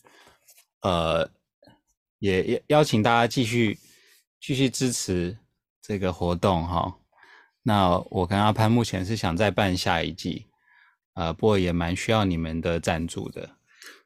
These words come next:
呃，这样子才能够给每次来的老师一些简单的车马费啊什么的。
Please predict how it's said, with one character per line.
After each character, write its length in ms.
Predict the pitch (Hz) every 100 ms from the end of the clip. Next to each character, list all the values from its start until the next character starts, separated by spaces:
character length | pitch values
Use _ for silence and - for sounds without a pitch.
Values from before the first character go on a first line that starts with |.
| _
呃， 460 | - - - - 98 - _ -
这 100 | 117
样 100 | 101
子 200 | 85 82
才 520 | - 82 80 80 87 - _ _ _ _ _ _ -
能 140 | 92
够 140 | 101
给 300 | 101 87 80 82
每 140 | 87
次 180 | 76 107
来 160 | 90 85
的 120 | 90
老 160 | 80
师 140 | 80 92
一 40 |
些 400 | 85 90 85 87 - - _ -
简 180 | 82
单 160 | 85 92
的 80 | 90
车 160 | -
马 200 | 92 78
费 200 | 80 85 82
啊 200 | - -
什 120 | -
么 100 | -
的。 260 | - -